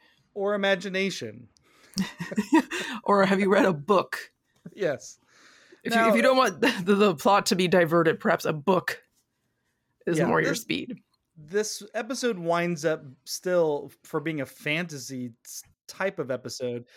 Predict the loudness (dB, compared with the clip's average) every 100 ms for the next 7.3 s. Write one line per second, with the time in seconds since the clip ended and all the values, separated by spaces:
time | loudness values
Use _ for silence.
0 | _ -6 -2 0 -2 -6 -4 2 4 4
1 | 0 -2 -2 -2 -4 -4 -4 -10 -10 -4
2 | -4 -2 -6 -6 -4 -2 -2 -2 -2 0
3 | -2 -6 _ _ -4 -2 -4 -6 -2 -2
4 | 0 0 0 0 -2 -6 -6 -6 -8 -14
5 | -10 -10 -10 -6 -6 -4 -6 -10 -12 -8
6 | -4 0 2 2 2 0 0 0 -6 -10
7 | -10 -14